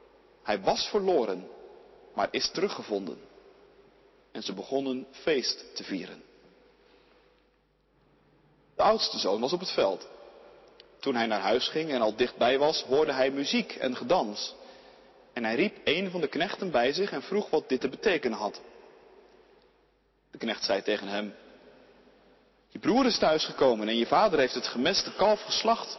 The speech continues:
omdat hij hem gezond en wel heeft teruggekregen.' Maar hij werd woedend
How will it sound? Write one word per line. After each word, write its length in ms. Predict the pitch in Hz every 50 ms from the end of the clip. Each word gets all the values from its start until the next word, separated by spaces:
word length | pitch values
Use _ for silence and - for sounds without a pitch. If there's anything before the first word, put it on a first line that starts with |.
| - -
omdat 260 | 127 127 143 143 147
hij 160 | 143 131 123
hem 160 | 123 123 123
gezond 440 | 120 - 117 - 175 214 226 208 -
en 140 | 107 120 120
wel 240 | 160 180 185 147 123
heeft 220 | 113 110 - -
teruggekregen.' 720 | - 156 214 - - 180 - 123 98 80 - - - - - - - - - - - - - - - - - - - - _ _ _ _ _ _ _ _ _ _ _ _ _ _ _ _ _ _ _ _ _ _ _ _
Maar 180 | - 107 104 -
hij 180 | 139 151 151 135
werd 320 | 120 - - 95 - -
woedend 480 | 156 202 185 120 101 95 92 - -